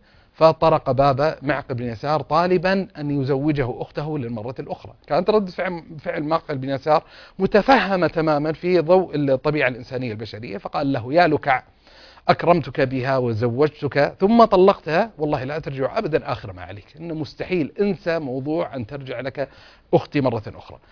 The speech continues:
اللي حصل إن الله عز وجل بعد ذلك علم حاجته إليها وحاجتها إلى بعلها، فأنزل الله عز وجل: "وإذا طلقتم النساء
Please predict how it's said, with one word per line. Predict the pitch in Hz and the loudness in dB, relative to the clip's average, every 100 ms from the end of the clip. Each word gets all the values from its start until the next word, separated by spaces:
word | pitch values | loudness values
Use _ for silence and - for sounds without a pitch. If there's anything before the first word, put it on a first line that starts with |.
| _ 226 | _ 6
اللي | 220 214 | 8 8
حصل | 196 - 175 185 185 | 6 6 4 2 -2
إن | 160 | 0
الله | 147 131 | 4 4
عز | 131 | 2
وجل | 131 139 | 0 0
بعد | 110 120 120 | 0 0 0
ذلك | 131 127 131 | 0 0 -2
علم | 131 135 131 120 | 0 2 0 -4
حاجته | - 123 135 123 117 131 - _ - _ 143 | -6 -4 -4 -6 -8 -8 -10 _ -20 _ 2
إليها | 143 147 120 139 | 6 6 4 -2
وحاجتها | 127 - 127 147 139 127 | -4 -4 -2 -2 -4 -6
إلى | 117 120 120 | -4 -2 2
بعلها، | 131 123 127 | 2 0 -6
فأنزل | 170 170 123 | -8 -8 -4
الله | 123 | -4
عز | 110 117 113 | -4 -4 -2
وجل: | 120 151 - | -2 -2 -6
"وإذا | 120 113 | -12 -12
طلقتم | 110 110 113 - 117 | -10 -10 -10 -12 -14
النساء | 107 120 117 | -14 -12 -12